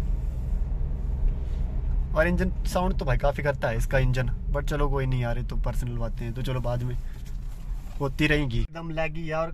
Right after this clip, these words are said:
काफ़ी देखो यार, थोड़ा पीछे करके देखता हूँ मैं, काफ़ी लैगी यार। उतना बोलो कि इसका fast response है तो भाई ऐसा नहीं है, काफ़ी laggy और धुंधला वगैरह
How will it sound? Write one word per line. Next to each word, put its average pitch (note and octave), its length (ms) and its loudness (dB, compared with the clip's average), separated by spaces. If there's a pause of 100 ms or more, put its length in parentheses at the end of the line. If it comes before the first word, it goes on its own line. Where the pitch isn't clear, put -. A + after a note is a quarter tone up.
काफ़ी D#3+ 360 -4 (400)
देखो C3 240 -6
यार, B2+ 200 -4
थोड़ा C3+ 140 -2
पीछे C3+ 260 -4
करके B2+ 200 -6
देखता B2 260 -6
हूँ A2+ 80 -6
मैं, A2+ 100 -2 (880)
काफ़ी F3 260 -4
लैगी E3+ 300 -4
यार। - 100 0
उतना D#3+ 200 -2
बोलो D#3+ 240 -2
कि D3+ 100 -4
इसका - 220 -4
fast D3+ 300 -4
response D3+ 380 -4
है C#3+ 60 -6
तो D#3 100 -6
भाई C#3 160 -2
ऐसा D3 200 -4
नहीं C3+ 120 -4
है, - 60 -4
काफ़ी - 240 -4
laggy C#3+ 220 0
और C#3 100 -2
धुंधला C#3+ 400 0
वगैरह C#3 340 0